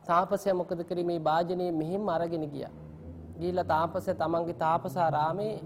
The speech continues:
බොහොම උණුසුම් තැනක මේ භාජනය තියලා තිබ්බා. දවස් හතකට පස්සේ මේ තාපසයන් වහන්සේ මේ භාජනය විවර කරලා බලද්දි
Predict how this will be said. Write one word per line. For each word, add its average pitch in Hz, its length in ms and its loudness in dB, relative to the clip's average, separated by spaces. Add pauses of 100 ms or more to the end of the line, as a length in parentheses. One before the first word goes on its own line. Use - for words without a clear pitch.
(120)
බොහොම 180 340 2
උණුසුම් 202 520 2
තැනක 180 320 0
මේ 185 180 0
භාජනය 160 520 0
තියලා 143 300 -4
තිබ්බා. 131 340 -12 (1900)
දවස් 190 440 6 (100)
හතකට 208 520 0
පස්සේ 170 420 -4
මේ 160 160 -2
තාපසයන් 175 600 -2
වහන්සේ 165 400 -6
මේ 160 120 -2
භාජනය 170 560 2
විවර 156 320 0
කරලා 170 260 -2
බලද්දි 147 480 0